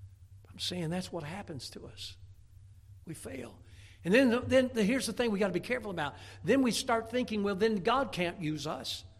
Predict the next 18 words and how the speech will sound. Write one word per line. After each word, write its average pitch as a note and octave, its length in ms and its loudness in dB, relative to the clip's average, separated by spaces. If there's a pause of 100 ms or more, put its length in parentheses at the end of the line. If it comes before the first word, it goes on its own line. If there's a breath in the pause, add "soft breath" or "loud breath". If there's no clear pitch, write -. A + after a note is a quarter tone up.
(280 soft breath)
Well, G#3 140 10
I B3+ 200 10
failed C4+ 520 4
him. E3 260 0 (180 loud breath)
I've A#3+ 220 8
let G#3 180 4
him G#3+ 180 4
down." A#3 480 6 (360 loud breath)
But - 140 -10
you G#3+ 60 -6
know G#3 100 -4
what? A3+ 260 -6 (680)
A - 40 -10
friend F3+ 380 0
loves E3+ 260 -2
at C#3 100 -2
all C#3 180 -2
times. C#3+ 640 -8